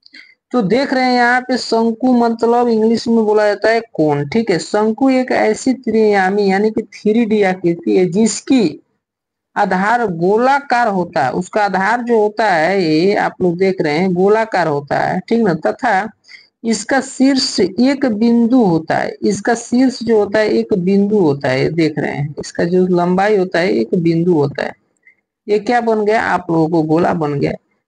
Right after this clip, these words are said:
जो गोला में एच को कहते हैं शंकु के ऊंचाई, और एल को क्या बोला जाता है, शंकु के तिर्यक ऊंचाई, ठीक है। एल को क्या बोला जाता है, शंकु का तिर्यक ऊंचाई, और आर को जो बोला जाता है, क्या बोला जाता है, शंकु का त्रिज्या। यहाँ तक आप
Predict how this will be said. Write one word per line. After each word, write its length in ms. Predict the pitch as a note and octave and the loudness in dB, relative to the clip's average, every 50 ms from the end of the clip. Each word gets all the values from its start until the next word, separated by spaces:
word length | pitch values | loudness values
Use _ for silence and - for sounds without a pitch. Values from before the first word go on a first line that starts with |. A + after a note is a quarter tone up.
| _ - | _ -8
जो 180 | F3 F3 A3+ A3+ | -2 0 2 2
गोला 400 | F#3+ F3 F#3+ G#3 A3+ A#3+ B3+ C4 | 2 2 2 2 2 2 2 0
में 140 | C4 C4 B3+ | 0 -2 -4
एच 380 | - - A#3 A#3+ B3 A3+ - - | -2 0 0 0 0 0 -4 -6
को 140 | - B3+ A#3 | -6 -6 -4
कहते 340 | - A#3 A3 A3 A3 - A#3 | -2 0 0 0 0 0 0
हैं 180 | A3+ G#3+ G#3+ G#3 | 2 2 0 0
शंकु 400 | - - F3+ F3+ F3+ F3+ G#3+ G#3 | -2 -2 0 0 0 0 -2 -2
के 180 | G3+ - F#3+ F#3+ | 0 0 0 2
ऊंचाई, 480 | F#3 F#3 F3+ F#3 - G3+ G3+ G#3 G#3+ | 2 0 0 0 0 0 2 2 2
और 200 | G#3 G3+ G#3 G#3 G#3 | 2 2 0 0 0
एल 280 | - - A#3 A#3+ B3 A#3+ | 0 2 0 0 0 -2
को 160 | A#3+ B3+ A#3 | -4 -4 -6
क्या 200 | - - B3 A#3+ | -4 -2 -2 0
बोला 240 | A#3 A#3 A3+ A3 G#3 | 0 0 0 2 2
जाता 240 | G3+ F#3+ F#3 G3 G3+ | 0 0 0 0 -2
है, 80 | G#3 | -2
शंकु 400 | G3 G3+ G#3 G3+ G#3 G3+ G3+ A#3+ | -2 -2 -2 -2 -2 -2 -4 -6
के 140 | A3 - A3 - | -2 -2 -4 -4
तिर्यक 520 | - - G#3 G#3+ A3 A3 B3 A#3+ A#3+ - | -2 0 0 2 2 2 0 0 0 0
ऊंचाई, 340 | E3 D3+ D3 - - C#3+ C#3+ | -2 -2 -2 -2 -2 -2 -2
ठीक 240 | C#3+ - A#3 A3+ - | -2 -2 -2 -2 0
है। 100 | F3 D3 - - | 0 -2 0 0
एल 180 | G3 G#3 A3 | 0 0 0
को 120 | G#3+ A#3 A3+ | 0 -2 -2
क्या 180 | - - A#3+ A3+ | -2 0 -2 0
बोला 200 | A3+ A3 A3 G#3 | 0 0 0 0
जाता 200 | G#3 G3+ - G#3+ | 0 0 -2 -2
है, 60 | G#3+ | -4
शंकु 360 | - - G3 F#3+ G3 G3 A3+ | -2 -2 0 0 0 0 -2
का 140 | A3 - G3+ G3 | -2 -2 -2 -2
तिर्यक 420 | - - G3 G#3 A3+ A3+ A#3 - | 0 0 2 2 2 0 0 0
ऊंचाई, 320 | F#3 F3+ - F3+ F#3 G3 - | -2 -2 0 0 0 0 0
और 160 | - F#3+ F#3+ | 0 0 -2
आर 320 | - - - G3 A3 A#3 | -2 -2 0 0 0 -2
को 160 | A3+ - A3 G#3+ | -2 -2 -2 0
जो 120 | G#3+ G#3+ | 0 0
बोला 240 | G3 G3 G3 G3+ G3 | 2 2 2 2 2
जाता 260 | F#3+ F3+ F#3 - E3+ | 0 0 -2 -2 -2
है, 180 | D#3+ E3+ G3+ B3 B3 _ _ - - - - - _ _ _ _ - | -2 -2 -2 -4 -6 _ _ -20 -20 -20 -20 -20 _ _ _ _ -2
क्या 120 | - A3 A3 | 0 0 2
बोला 160 | A3 A3 A3+ | 2 2 0
जाता 180 | A3 G#3+ A3+ | 0 0 0
है, 60 | A#3+ A#3 | -2 -2
शंकु 400 | - - G3+ G3+ G3 G3 A3 G#3 | 0 0 0 0 0 0 0 -2
का 180 | F#3+ - A3 D4 | 0 -2 -2 -4
त्रिज्या। 520 | - - - F3 D#3+ D#3 D3+ C#3+ C#3+ C3+ C3+ | -4 -2 0 2 2 2 2 2 0 0 0
यहाँ 360 | D#3+ F#3 F#3+ F#3+ G#3 A3+ A3+ - | 0 0 0 0 0 -2 -2 -2
तक 160 | A3 G#3+ - | -4 -4 -2
आप 160 | G3+ F#3+ G3+ | -4 -6 -4